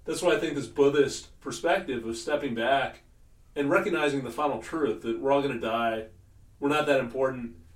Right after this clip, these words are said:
Another injunction from Buddhism is get up in the morning and meditate on your own death. And that forces you to think about the transience of life. And it forces you to say,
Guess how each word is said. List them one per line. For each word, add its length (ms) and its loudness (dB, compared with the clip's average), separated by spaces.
Another 580 2
injunction 640 0
from 260 -2
Buddhism 480 -2
is 220 -2
get 180 2
up 160 0
in 60 -4
the 60 -6
morning 480 -4
and 240 -6
meditate 380 4
on 120 0
your 160 -4
own 140 -4
death. 300 -6
And 380 -4
that 160 0
forces 400 8
you 80 0
to 100 -6
think 160 2
about 200 0
the 40 -14
transience 540 -6
of 100 -12
life. 380 -6
And 100 -10
it 60 -10
forces 420 0
you 120 -6
to 80 -6
say, 460 -2